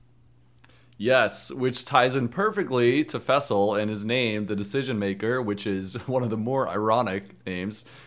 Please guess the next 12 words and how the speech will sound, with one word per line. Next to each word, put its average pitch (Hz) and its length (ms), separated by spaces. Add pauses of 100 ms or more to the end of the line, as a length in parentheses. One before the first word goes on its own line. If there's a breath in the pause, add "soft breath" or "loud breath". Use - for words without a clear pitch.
(160 loud breath)
out 92 220
there, 101 300 (260 loud breath)
because, 127 640
uh, 131 260
he's, 156 240
he's 175 160
not, 208 240
he's 185 140
not 220 140
the 220 60
most 208 200
decisive, 185 680